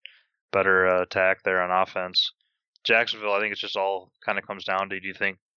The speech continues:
are they ever gonna punch back, or are they just gonna be done for the season? You just, you have to think they're gonna punch back here at some point, and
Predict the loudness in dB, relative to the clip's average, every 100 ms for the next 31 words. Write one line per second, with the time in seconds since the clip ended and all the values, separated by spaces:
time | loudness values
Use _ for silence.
0 | _ _ _ -6 0 2 2 0 -2 -2
1 | -2 -2 0 2 0 -2 0 0 -2 -2
2 | -4 -8 -6 -4 -4 -6 -8 -4 -4 -4
3 | -10 _ _ _ _ _ _ -2 -2 -4
4 | -2 0 0 -2 -2 0 0 -2 -6 -2
5 | -2 -2 -4 -4 -4 -4 0 0 0 -2
6 | -4 -4 -6 -6 -8 -8 -10 -14